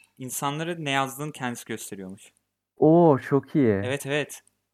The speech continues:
Speaker 1: İstediği gibi değiştiriyormuş.
Speaker 2: Aa, çok iyi.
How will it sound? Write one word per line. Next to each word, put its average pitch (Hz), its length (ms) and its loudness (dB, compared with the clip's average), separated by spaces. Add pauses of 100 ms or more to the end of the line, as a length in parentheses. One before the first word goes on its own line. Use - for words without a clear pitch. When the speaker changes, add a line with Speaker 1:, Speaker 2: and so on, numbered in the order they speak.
(1200)
Speaker 1:
İstediği 165 340 -4
gibi 160 160 -4
değiştiriyormuş. 135 720 -4 (1300)
Speaker 2:
Aa, 127 480 0
çok 123 400 -6
iyi. 110 600 2